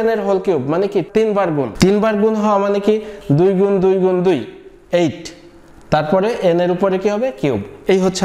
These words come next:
আমাদের রেজাল্ট। বুঝতে পেরেছো? এবার আমরা গ নম্বর অঙ্কের সমাধান করি। দেখো কি দেওয়া আছে, টু এ মাইনাস বি মাইনাস থ্রি সি। সমাধান আমরা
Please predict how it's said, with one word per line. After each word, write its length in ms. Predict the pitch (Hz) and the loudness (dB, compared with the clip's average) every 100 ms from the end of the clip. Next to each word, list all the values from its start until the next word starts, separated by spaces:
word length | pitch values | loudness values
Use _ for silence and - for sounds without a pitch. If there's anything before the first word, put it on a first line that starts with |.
| 175 | 0
আমাদের 220 | 175 202 160 | 0 0 0
রেজাল্ট। 300 | 131 120 98 - - - - | -2 -4 -8 -16 -20 -6 -2
বুঝতে 200 | 175 202 214 | 0 0 0
পেরেছো? 280 | 208 214 226 - - - - | 0 -2 -4 -6 -16 -6 0
এবার 140 | 185 202 | 2 2
আমরা 160 | 202 196 180 | 0 0 0
গ 20 | 180 180 | 0 0
নম্বর 200 | 175 175 | 0 2
অঙ্কের 220 | 165 175 170 | 0 0 -2
সমাধান 300 | 175 165 170 185 | 0 0 0 0
করি। 140 | 202 208 170 | 0 2 0
দেখো 160 | 156 180 | -2 -4
কি 80 | 202 202 | 0 0
দেওয়া 140 | 202 | -2
আছে, 100 | 202 226 | -2 -2
টু 60 | 220 190 | 0 0
এ 20 | 185 | 0
মাইনাস 260 | 180 180 170 | -2 -2 -2
বি 60 | 180 175 | -2 0
মাইনাস 240 | 165 175 175 | -2 -4 -6
থ্রি 160 | - 143 123 | -2 -2 -2
সি। 120 | 107 - - - - - | -6 -8 -16 -20 -14 -2
সমাধান 320 | 160 165 180 190 | 0 0 0 0
আমরা 120 | 190 | 0